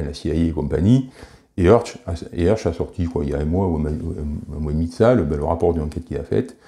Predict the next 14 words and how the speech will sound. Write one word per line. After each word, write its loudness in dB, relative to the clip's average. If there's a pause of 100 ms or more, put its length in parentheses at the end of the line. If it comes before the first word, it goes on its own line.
(480)
dans 4
laquelle 6 (180)
son 0
correspondant, 2
ou 0
ses 0
correspondants 0
évidemment -4
secrets, 0 (800)
lui 6
explique 2
que 6
c'est -6
un -6